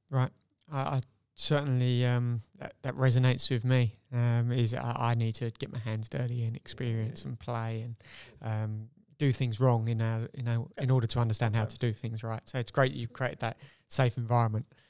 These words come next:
Speaker 1: to
Speaker 2: Yeah.
Speaker 1: be able to,
Speaker 2: And
Speaker 1: to do that.
Speaker 2: actually, uh, you're right,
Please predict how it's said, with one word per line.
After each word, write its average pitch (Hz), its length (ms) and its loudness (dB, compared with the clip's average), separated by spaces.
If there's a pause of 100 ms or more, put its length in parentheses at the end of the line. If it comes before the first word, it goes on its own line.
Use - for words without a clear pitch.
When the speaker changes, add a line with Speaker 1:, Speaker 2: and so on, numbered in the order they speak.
(140)
Speaker 1:
to - 100 -6
Speaker 2:
Yeah. 156 80 0
Speaker 1:
be 117 80 0
able 110 120 -4
to, 113 300 -2 (300)
Speaker 2:
And 180 120 -2
Speaker 1:
to - 60 -8
do - 40 -18
that. 180 80 2
Speaker 2:
actually, 123 380 2 (320)
uh, 131 280 -2
you're 135 140 -6
right, 135 220 -4